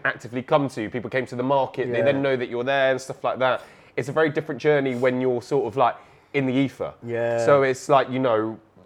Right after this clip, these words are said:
Speaker 1: I'd love to understand about getting that community, getting, getting it onto a website, the development of the website,
Speaker 2: Oh.
Speaker 1: and that's a constant, like, evolving process
Speaker 2: Yeah.
Speaker 1: as well,
Speaker 2: Yeah,
Speaker 1: and, like,
Speaker 2: yeah.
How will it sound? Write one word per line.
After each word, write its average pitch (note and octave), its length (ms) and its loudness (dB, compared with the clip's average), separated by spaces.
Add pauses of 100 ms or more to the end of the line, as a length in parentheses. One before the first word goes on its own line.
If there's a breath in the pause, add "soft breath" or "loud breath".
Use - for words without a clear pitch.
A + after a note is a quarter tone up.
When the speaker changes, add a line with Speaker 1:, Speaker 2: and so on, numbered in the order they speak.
(280)
Speaker 1:
I'd C#3 100 -6
love D3+ 200 2
to D3 180 4
understand C3 580 0
about B2 520 2
getting D3+ 200 0
that C#3 140 -2
community, C3 800 -2 (300)
getting, C3+ 500 0
getting - 240 0
it C#3 100 0
onto C#3+ 340 0
a B2+ 60 4
website, C3+ 680 2 (420 loud breath)
the C3+ 60 2
development C3+ 540 2
of C#3 180 -4
the D3 80 2
website, C#3 540 4
Speaker 2:
Oh. F2+ 60 -2
Speaker 1:
and D3 140 2
that's D#3+ 200 -2
a D3+ 60 0
constant, C#3+ 580 -2
like, C3+ 200 -2
evolving C3+ 460 2
process C#3+ 540 0
Speaker 2:
Yeah. C3 80 0
Speaker 1:
as G#2+ 100 -4
well, D3+ 540 6
Speaker 2:
Yeah, D3 80 4
Speaker 1:
and, C#3+ 80 2
like, C#3+ 140 2
Speaker 2:
yeah. G#2+ 100 -6